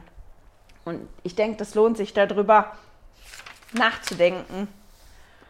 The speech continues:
und sich das vielleicht auch, ja, mal aufzuschreiben. Was ist das denn? Und bin ich schon so weit, dass ich das wirklich ablegen möchte? Und wenn nicht, was hindert mich daran?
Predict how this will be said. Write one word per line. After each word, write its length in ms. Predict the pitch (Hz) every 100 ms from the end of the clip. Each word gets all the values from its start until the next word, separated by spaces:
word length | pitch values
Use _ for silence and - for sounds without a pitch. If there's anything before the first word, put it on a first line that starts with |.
| _ -
und 140 | 180
sich 140 | 208
das 200 | - 208
vielleicht 640 | - 208 190 190 - - -
auch, 520 | 202 202 202 - - - - _ _ - - - - -
ja, 160 | 220
mal 240 | 233 202 -
aufzuschreiben. 840 | 220 - - - 147 - - 202
Was 200 | 262 226
ist 200 | - 220
das 220 | 254 262 269
denn? 280 | 262 262 262 - - - -
Und 560 | - 208 233 202 185 - - - _ -
bin 160 | 247 262
ich 180 | 254 -
schon 240 | 240 233
so 180 | 214 202
weit, 460 | 196 202 220 214
dass 140 | 226 214
ich 120 | -
das 200 | 196 -
wirklich 340 | 190 208 -
ablegen 500 | - 202 202 180 190
möchte? 560 | 190 190 - - 120 254 - - - - - - - - _ _ - -
Und 200 | 220 220
wenn 180 | 226
nicht, 420 | 294 370 - - _ _ _ - _ _ _ _ _ - -
was 200 | 208 247
hindert 340 | 277 254 -
mich 160 | 185 -
daran? 540 | 175 165 170 175